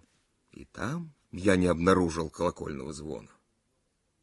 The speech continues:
Во время посещения Йоркской публичной библиотеки я пытался найти в каталоге карточку с перечислением произведений Эдварда Грея Севиля, но отыскал лишь мистический роман,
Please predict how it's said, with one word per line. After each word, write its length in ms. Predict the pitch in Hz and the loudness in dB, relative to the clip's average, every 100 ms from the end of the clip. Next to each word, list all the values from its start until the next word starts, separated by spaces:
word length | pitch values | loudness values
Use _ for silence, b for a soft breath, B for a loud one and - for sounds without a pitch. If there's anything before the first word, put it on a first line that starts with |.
| _ _ _ _ b b b | _ _ _ _ b b b
Во 120 | 101 | 2
время 300 | 110 131 117 | 8 8 8
посещения 600 | 120 120 113 147 131 117 | 6 2 4 6 8 8
Йоркской 720 | 110 127 123 - - 117 107 | 8 6 6 2 -4 2 2
публичной 600 | - 123 104 110 98 107 | 2 0 2 2 2 0
библиотеки 640 | 98 95 104 107 170 139 98 | 0 4 4 4 4 4 4
я 120 | 98 | 4
пытался 520 | 110 - 214 131 101 | 4 6 6 6 6
найти 340 | 107 107 113 110 | 4 4 2 -2
в 60 | |
каталоге 520 | - 92 104 107 98 | 0 2 6 6 4
карточку 600 | 95 110 95 92 - 92 - B | 6 8 8 2 -6 -8 -8 B
с 100 | - | -6
перечислением 800 | 120 107 127 131 143 127 92 90 | -2 0 0 2 6 8 6 2
произведений 640 | - 95 101 101 104 95 | 0 0 0 4 4 6
Эдварда 520 | 95 104 92 95 90 95 | 2 2 2 2 0 0
Грея 320 | 101 92 87 | 2 2 2
Севиля, 540 | - 101 107 90 80 - B B B | 0 0 0 0 -4 -10 B B B
но 340 | 85 82 78 - b b b b | -4 -4 -4 -10 b b b b
отыскал 600 | 87 87 82 - 87 85 | -8 -4 -4 -2 -2 0
лишь 300 | 92 - - | -2 -4 -2
мистический 680 | 95 92 - 101 - - 101 | 0 0 0 -2 -2 0 2
роман, 400 | 90 101 135 | 6 4 2